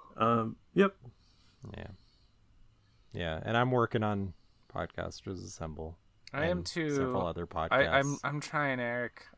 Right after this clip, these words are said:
Speaker 3: I'll get it done.
Speaker 2: I know, bud.
Speaker 3: I'm
Speaker 2: I know,
Speaker 3: sorry.
Speaker 2: you're good. You're good, you're good.
Speaker 3: It's, it's been a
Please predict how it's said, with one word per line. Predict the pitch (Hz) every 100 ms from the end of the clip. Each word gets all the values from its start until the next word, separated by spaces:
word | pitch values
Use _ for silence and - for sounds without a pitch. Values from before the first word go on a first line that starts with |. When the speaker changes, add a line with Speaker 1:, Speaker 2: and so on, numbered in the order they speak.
| -
Speaker 3:
I'll | 131
get | 127 135
it | 139
done. | - 113
Speaker 2:
I | 110
know, | 87 80
bud. | 82 78 82 - -
Speaker 3:
I'm | -
Speaker 2:
I | 113
know, | 101
Speaker 3:
sorry. | 87 101
Speaker 2:
you're | 101
good. | 85 80 85 - _ _ -
You're | 170
good, | 113 98 95 -
you're | 123
good. | 101 87 - - _ - _ - _ -
Speaker 3:
It's, | 135 - -
it's | 151 156
been | - 131
a | 107